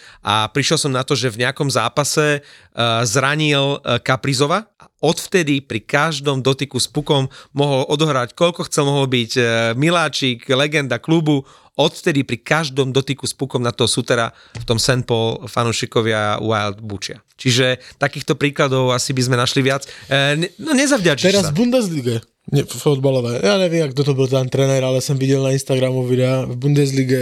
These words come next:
Speaker 2: e, přestúpil nejaký trenér, mezi to mama, a hrál, nebo před sezónou přestúpil ten trenér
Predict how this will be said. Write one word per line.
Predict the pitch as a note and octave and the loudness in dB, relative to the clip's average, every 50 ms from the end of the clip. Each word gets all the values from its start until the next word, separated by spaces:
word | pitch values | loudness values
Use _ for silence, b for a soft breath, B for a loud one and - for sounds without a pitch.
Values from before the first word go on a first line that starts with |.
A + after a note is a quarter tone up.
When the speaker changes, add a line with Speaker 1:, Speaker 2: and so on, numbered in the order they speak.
| B2 A#2+ | 0 -4
Speaker 2:
e, | - - - C3 B2+ B2 | -6 -8 -6 -4 -4 -4
přestúpil | A#2 - - C#3+ - - C#3 C3 C#3 C3 | -4 -2 -2 -2 -2 0 -2 0 0 2
nejaký | C3 B2+ A2+ - B2 | 2 2 2 0 0
trenér, | - C3 B2+ B2 B2 B2+ C3 C3+ D3+ E3 - - - - _ _ | 2 2 2 2 2 2 2 0 0 -2 -6 -12 -18 -20 _ _
mezi | - B2+ B2 B2 A#2+ | -2 0 0 2 2
to | A2+ A#2 | 2 2
mama, | A#2+ A#2+ A#2 A#2+ A#2+ B2 - | 2 2 2 2 2 0 -2
a | - A2+ A2+ A#2 A#2 A#2 | -2 0 2 2 2 2
hrál, | A#2 B2 C3 C3+ C3+ C3+ C3+ C3 B B B B B | 2 2 2 2 2 0 -2 -4 B B B B B
nebo | C#3+ C#3 C#3 B2+ - - _ | 2 2 2 2 0 -4 _
před | - - D3+ - - | 2 2 2 4 2
sezónou | D3+ C3+ C3+ C#3 C3+ D3 D#3+ F3+ F#3 A3 A#3+ b b b b b b _ | 2 2 2 2 2 2 0 0 -2 -4 -6 b b b b b b _
přestúpil | - - C#3 C3 - C3+ B2 - C3+ B2+ | -2 0 0 0 0 -4 0 0 0 2
ten | - C3+ | 2 0
trenér | B2+ A#2+ B2+ C3 C3 C3+ D3 D#3+ F#3 | 0 2 2 2 2 2 0 0 0